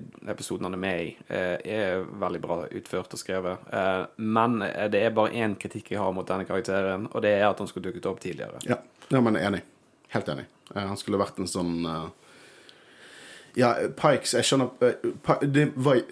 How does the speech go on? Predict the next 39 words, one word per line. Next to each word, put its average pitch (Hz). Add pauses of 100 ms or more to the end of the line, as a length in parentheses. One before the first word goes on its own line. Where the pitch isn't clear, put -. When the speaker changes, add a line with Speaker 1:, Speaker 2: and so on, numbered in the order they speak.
(200)
Speaker 2:
nå 151
må 151
vi 120
huske -
at -
vi 120
var 117
jævlig 113
hypet 104
når 104
Pikes -
dukket 85
opp. - (180)
Selv 147
om 117
de 104
ikke -
er 104
like 175
truende 95
som 82 (560)
Huts, - (400)
Speaker 1:
Jeg, 160 (100)
jeg 139
synes 120
det 170
var 160
kult 139
at 107
Pike 95
stykket -
opp, 92
Speaker 2:
Ja, 208
jeg 170
synes 127
Speaker 1:
men 76
Speaker 2:
det. -
Speaker 1:
jeg 127
synes -